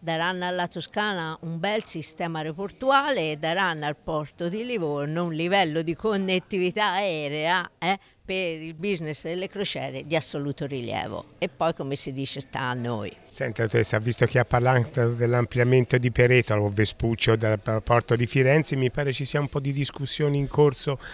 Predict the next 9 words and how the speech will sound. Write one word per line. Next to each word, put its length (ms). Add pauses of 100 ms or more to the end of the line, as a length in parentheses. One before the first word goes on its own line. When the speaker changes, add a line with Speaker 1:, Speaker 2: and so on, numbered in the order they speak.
(160)
Speaker 2:
fra 360
il, 260
eh, 400 (320)
il 80
nostro 280
governatore 840 (200)
e 400
il 280
ministro. 560